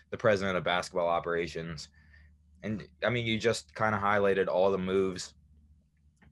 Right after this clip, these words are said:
last night. I don't even know. I guess we could, I, I could start with the Al Horford trade. That was the first one. Um,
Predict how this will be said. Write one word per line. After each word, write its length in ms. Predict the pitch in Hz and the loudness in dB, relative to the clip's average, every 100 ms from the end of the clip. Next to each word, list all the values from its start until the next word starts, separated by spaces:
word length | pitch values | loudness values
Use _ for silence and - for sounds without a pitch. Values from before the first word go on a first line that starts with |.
| - | -2
last 380 | 104 110 - 104 | 2 2 0 -4
night. 180 | 101 | 0
I 60 | 98 | 0
don't 100 | 107 | 0
even 140 | 101 | -2
know. 100 | 98 | 0
I 120 | 98 101 | 2 2
guess 200 | 123 135 | 0 0
we 60 | |
could, 160 | 110 101 | -2 0
I, 180 | 98 95 92 | 0 -2 -2
I 120 | 92 | -2
could 140 | 92 | -2
start 220 | - 101 | 0 2
with 120 | 92 92 | 2 2
the 100 | 90 | 2
Al 140 | 95 | 2
Horford 320 | 92 92 98 | 2 -2 -4
trade. 220 | 101 98 | 0 2
That 100 | 92 | 2
was 220 | 95 87 - - - | 0 -4 -16 -20 -16
the 120 | - 95 | -10 -4
first 340 | 107 104 - | 0 0 -2
one. 320 | 101 107 104 - _ _ _ | -2 -2 -4 -10 _ _ _
Um, 360 | 101 101 98 98 | 0 2 0 -4